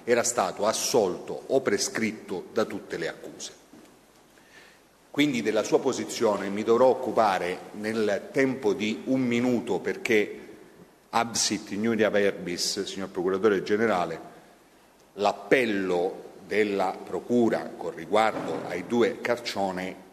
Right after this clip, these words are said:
è davvero non temuto. Vedremo veramente in un minuto il perché.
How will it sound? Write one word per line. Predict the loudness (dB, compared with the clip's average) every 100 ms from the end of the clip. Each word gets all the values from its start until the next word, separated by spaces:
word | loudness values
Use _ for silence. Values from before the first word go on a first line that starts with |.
| -12 -6
è | -4
davvero | 0 0 2 2 0 -4
non | -4 -4 -4
temuto. | -4 -4 -6 -4 -4 -4 -8 -20 -20 _ _ _ -2
Vedremo | 2 2 2 0 -2 -6
veramente | 0 2 4 2 2 2
in | 4
un | 4
minuto | 4 4 2 2 0
il | 0
perché. | -6 -6 -8 -10